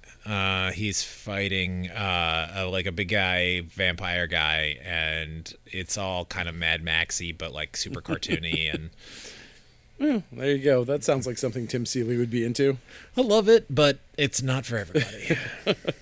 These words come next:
Speaker 2: I thought it was super weird that Danhausen's wife was on the first, <laughs> was on one of the covers for the
Speaker 1: Uh,
Speaker 2: first issue.
Speaker 1: funny.
Speaker 2: Super weird.
Speaker 1: Yeah, I don't know.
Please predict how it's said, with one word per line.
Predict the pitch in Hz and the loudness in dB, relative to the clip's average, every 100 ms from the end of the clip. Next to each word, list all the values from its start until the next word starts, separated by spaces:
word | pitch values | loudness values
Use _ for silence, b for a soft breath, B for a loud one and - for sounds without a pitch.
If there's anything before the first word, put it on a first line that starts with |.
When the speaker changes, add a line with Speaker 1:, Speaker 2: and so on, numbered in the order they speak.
| - - B B B B B - | -12 -12 B B B B B 6
Speaker 2:
I | 196 | 6
thought | 294 339 | 6 4
it | 139 | 4
was | 131 104 104 | 4 0 -10
super | - - - - 302 254 220 170 147 | -4 0 2 2 6 8 8 6 4
weird | 120 139 139 117 104 90 131 | 4 4 4 2 -2 -6 -4
that | 139 127 | -2 -2
Danhausen's | 127 127 131 - 127 120 120 104 | 0 0 0 -2 -2 -2 -2 -6
wife | 92 98 107 107 - | -10 -6 -6 -6 -8
was | 113 101 | -8 -6
on | 107 104 | -6 -6
the | |
first, | 101 - 113 - - - - 131 | -6 -4 -2 -4 -8 -12 -6 -6
<laughs> | - 196 - | 0 -2 0
was | 170 143 | -4 -2
on | 139 135 131 | -2 -2 -2
one | 131 | -2
of | 120 | -4
the | 113 | -6
covers | 123 120 104 98 - | -6 -4 -6 -6 -8
for | 120 | -4
the | 110 | -2
Speaker 1:
Uh, | 98 | -2
Speaker 2:
first | 95 - | -6 -8
issue. | 90 - | -8 -10
Speaker 1:
funny. | - - 95 95 92 95 B B | -10 -8 -6 -4 -6 -8 B B
Speaker 2:
Super | - - - 190 151 139 | -12 -2 4 6 6 4
weird. | 123 120 87 78 - - | 4 0 -2 -10 -18 -8
Speaker 1:
Yeah, | 92 98 95 | -2 0 0
I | 95 | 0
don't | |
know. | 95 | -2